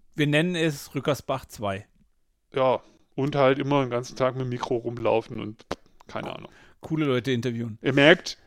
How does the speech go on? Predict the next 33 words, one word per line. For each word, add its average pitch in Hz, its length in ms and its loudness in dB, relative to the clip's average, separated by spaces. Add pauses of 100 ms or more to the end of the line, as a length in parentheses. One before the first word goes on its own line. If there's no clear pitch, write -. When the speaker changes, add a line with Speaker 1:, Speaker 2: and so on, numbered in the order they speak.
(180)
Speaker 2:
völlig - 680 0 (1200)
absolut 202 520 4
erreichbar, 190 960 8
äh, 160 400 2
gar 156 200 4
nicht - 200 -4
weit 160 220 -2
weg. - 320 0 (840)
Speaker 1:
Ja. 143 200 0 (120)
Speaker 2:
Fehlt 190 260 2
auch 160 100 8
nicht 160 180 2
mehr 170 80 2
so - 120 -2
viel 160 140 -2
Kohle. 175 440 4 (800)
Speaker 1:
Lass 170 180 2
uns 240 140 -2
mal 214 180 6
anfangen 214 360 2
und 190 100 2
wir 185 80 2
machen 180 220 2
ein 170 60 0
Podcast-Aufnahmewochenende 160 1500 -2
irgendwo 185 420 2
in 185 60 2
einem 170 140 0
schönen 160 280 -2
Hotel. 135 420 -2
So 190 140 0
als 180 120 4
Kompromiss. 139 580 0